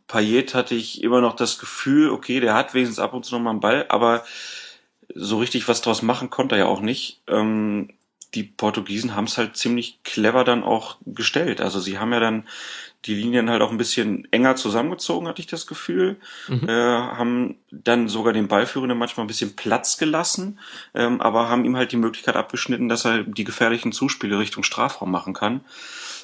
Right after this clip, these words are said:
Speaker 1: Äh, und den Franzosen ist halt auch nicht eingefallen, dann mal vielleicht aus der zweiten Reihe irgendwie was zu probieren. Das hat mich so ein bisschen gewundert. Das war ja auch bei dem, bei den Deutschen zum Beispiel so, dass sie es nicht probiert haben,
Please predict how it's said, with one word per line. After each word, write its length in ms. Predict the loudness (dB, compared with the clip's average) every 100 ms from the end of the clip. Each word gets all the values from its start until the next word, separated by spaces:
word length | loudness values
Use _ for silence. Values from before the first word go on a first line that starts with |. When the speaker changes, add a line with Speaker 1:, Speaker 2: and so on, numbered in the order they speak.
| -4
Speaker 1:
Äh, 40 | 2
und 760 | 4 4 2 2 0 -4 0
den 140 | 2 2
Franzosen 600 | 0 -2 0 0 2 0
ist 240 | 0 0
halt 160 | 0 0
auch 160 | -2
nicht 460 | 0 2 2 2 0
eingefallen, 800 | 2 0 -4 -2 2 2 0 -4 -16 -20 -20 _
dann 200 | -2 2
mal 420 | 4 4 4 2 -4 -12
vielleicht 300 | -2 -2 -2
aus 100 | -4
der 120 | -4
zweiten 340 | -2 -4 -2
Reihe 280 | 0 0 0
irgendwie 440 | 0 -4 -6 -8 -8 -10
was 220 | -4 -2
zu 140 | -2 -4
probieren. 400 | -6 -4 -2 -2
Das 140 | -2
hat 100 | -6 -4
mich 60 |
so 60 | -2
ein 60 |
bisschen 200 | 0 0
gewundert. 540 | 0 2 2 2 -4 -10 -20 -20 -20 -18
Das 60 | -2
war 60 | 0
ja 40 |
auch 80 | 0
bei 100 | 2
dem, 420 | 2 0 -2 -6 -12
bei 220 | -4 0
den 100 | 2
Deutschen 320 | 4 4 2
zum 160 | 2 4
Beispiel 360 | 4 2 0
so, 260 | 2 4 4
dass 140 | 4 0
sie 80 |
es 80 | -2
nicht 180 | -2 -2
probiert 380 | -6 0 -2 0
haben, 320 | -6 -4 -8